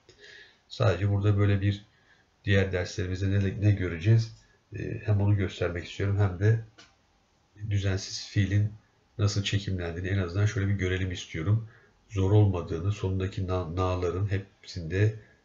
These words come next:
e, aynı şekilde geldiğini görmemizi istediğim için bu şekilde gösteriyorum. Zehebe, zehebet. Sorumlu olduğumuz yer burası yani. Zehebte, ente zehebte, zehebti, enti zehebti, zehebtu, ben, ene, ene zehebtu, ben gittim.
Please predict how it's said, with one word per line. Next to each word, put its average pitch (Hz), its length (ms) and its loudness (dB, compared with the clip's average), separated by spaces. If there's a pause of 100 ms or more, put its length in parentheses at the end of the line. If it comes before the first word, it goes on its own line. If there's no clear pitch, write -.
(120)
e, 82 160 -6
aynı 98 240 0
şekilde 98 380 -2
geldiğini 92 440 0
görmemizi 92 480 -2
istediğim 90 400 -8
için 110 400 0
bu 95 40 -6
şekilde 98 420 -4 (160)
gösteriyorum. 95 640 -4 (640)
Zehebe, 117 460 8
zehebet. 101 480 4
Sorumlu 110 420 4
olduğumuz 101 380 2
yer 123 240 2
burası 92 320 -2
yani. 78 260 -4 (880)
Zehebte, 104 540 4
ente 98 440 2
zehebte, 87 720 0 (280)
zehebti, 101 960 -2 (400)
enti 90 340 -4
zehebti, 82 760 -2
zehebtu, 95 600 0
ben, 90 320 2
ene, 95 280 2
ene 104 180 6
zehebtu, 95 400 -2
ben 113 180 8
gittim. - 320 0